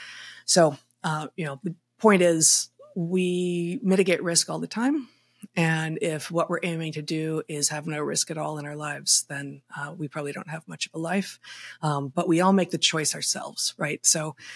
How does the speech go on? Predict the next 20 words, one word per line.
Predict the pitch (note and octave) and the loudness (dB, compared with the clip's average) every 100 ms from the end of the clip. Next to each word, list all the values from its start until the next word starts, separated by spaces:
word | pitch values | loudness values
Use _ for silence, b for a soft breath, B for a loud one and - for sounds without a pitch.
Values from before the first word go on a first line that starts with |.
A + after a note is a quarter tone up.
| B B | B B
uh, | D#3 C#3+ F#3+ - | -6 -6 -8 -12
you | D3 | -10
know, | C#3 | -2
which, | E3 E3 - F3+ | 2 4 4 8
which | G3 G3+ | 8 8
of | F3+ | 4
these | F3 - | 4 4
things | F3 D#3+ C#3+ | 2 0 -2
do | E3 | -2
you | D3+ | -4
care | D3+ D#3 D#3 | -4 -4 -4
about? | E3 D#3 - _ b b - | -4 -8 -8 _ b b -4
And, | D#3 D3+ D3 D3+ - | 0 0 -2 -8 -4
you | D#3 | -2
know, | D3+ | 0
is | D#3 | 2
there, | - D#3 - | 2 2 0
if, | F3 - | -2 0
if | F#3+ | 4
someone, | - C#4+ D4 A3 F#3 G3 | 6 8 8 8 8 4